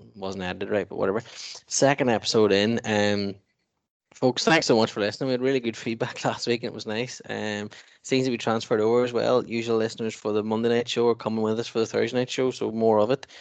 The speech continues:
And as I said, we're, we're trying to get a few guests on, and we hopefully will have Andrew Mangan on, uh, next week, if not the week after, but that has been agreed and all, and he's a lovely man. I,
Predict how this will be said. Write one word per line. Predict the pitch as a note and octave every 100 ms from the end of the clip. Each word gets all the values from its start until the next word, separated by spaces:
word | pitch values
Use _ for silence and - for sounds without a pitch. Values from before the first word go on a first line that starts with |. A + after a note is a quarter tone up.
| - - - -
And | G#2+
as | G#2+
I |
said, | A2+ G#2
we're, | G2+
we're | A#2 A2+
trying | A#2
to | A#2
get | G#2+
a |
few | - G2+
guests | G#2 G2+ G#2+ -
on, | G2+ G#2 G2+
and | G2 G2
we | G2+
hopefully | - A#2 A#2+ - - - D3 C#3+ C#3+ C#3
will | B2+
have | A#2+ A#2
Andrew | A2+ A2+ A2
Mangan | A2 A2 A2+ A2+ A2+
on, | A2 A2 A2 A2+ A2+ - - _ _ _ _ -
uh, | G2 F#2+ F#2 F#2 F2+ - _
next | A2 A2 - -
week, | A2+ G#2+
if | F#2+ G#2+
not | G2+
the | G2
week | G2+ G2
after, | G2+ F#2 - G#2+
but | F#2+
that | G2 G2+
has | G2 G2 G2 -
been | G#2 G2+
agreed | G#2+ G#2 G#2
and | G#2
all, | G2+ F#2+
and |
he's | G2+ G2
a |
lovely | G#2 G#2 G#2
man. | F#2+ F#2+ -
I, | F#2 G2+